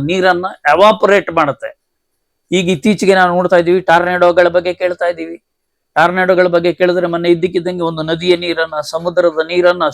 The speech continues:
ಸೆಕ್ಕಿಂಗ್ ಮಾಡಿ ಎತ್ಕೊಂಡು ಹೋದಂಥದ್ದು. ಇದಕ್ಕೆ ಉದಾಹರಣೆಯಾಗಿ ನಮ್ಮ ಆಂಧ್ರ ಪ್ರದೇಶದ ಭದ್ರಾಚಲಂ ಪಮ್ಮಗೋಡಂ ಅಂತಕ್ಕಂಥ ಒಂದು ಊರಲ್ಲಿ ಅದನ್ನೇ ಟಿ ವಿ ನೈನ್ ನಲ್ಲಿ ಸ್ಪೆಷಲ್ ಪ್ರೋಗ್ರಾಮ್ ಒಬ್ಬರು ಆಂಕರ್ ಇದ್ರು,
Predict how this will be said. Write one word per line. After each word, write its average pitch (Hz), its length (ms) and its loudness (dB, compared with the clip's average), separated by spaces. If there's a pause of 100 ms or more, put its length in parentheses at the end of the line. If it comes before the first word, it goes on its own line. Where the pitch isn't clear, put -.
(120)
ಸೆಕ್ಕಿಂಗ್ 196 440 -4
ಮಾಡಿ 185 200 2
ಎತ್ಕೊಂಡು 170 360 -2
ಹೋದಂಥದ್ದು. 151 500 -6 (380)
ಇದಕ್ಕೆ 180 220 2
ಉದಾಹರಣೆಯಾಗಿ 180 1000 2 (360)
ನಮ್ಮ 165 240 0
ಆಂಧ್ರ 156 440 0
ಪ್ರದೇಶದ 160 380 -2
ಭದ್ರಾಚಲಂ 147 720 2
ಪಮ್ಮಗೋಡಂ 170 760 2 (100)
ಅಂತಕ್ಕಂಥ 143 400 -8
ಒಂದು 131 240 -10
ಊರಲ್ಲಿ 139 400 -6 (280)
ಅದನ್ನೇ 160 280 0
ಟಿ 180 160 0
ವಿ 190 120 -4
ನೈನ್ 175 260 -4
ನಲ್ಲಿ 185 520 -2
ಸ್ಪೆಷಲ್ 190 500 -2
ಪ್ರೋಗ್ರಾಮ್ 165 600 2 (320)
ಒಬ್ಬರು 139 240 -4
ಆಂಕರ್ 160 480 -2
ಇದ್ರು, 151 320 0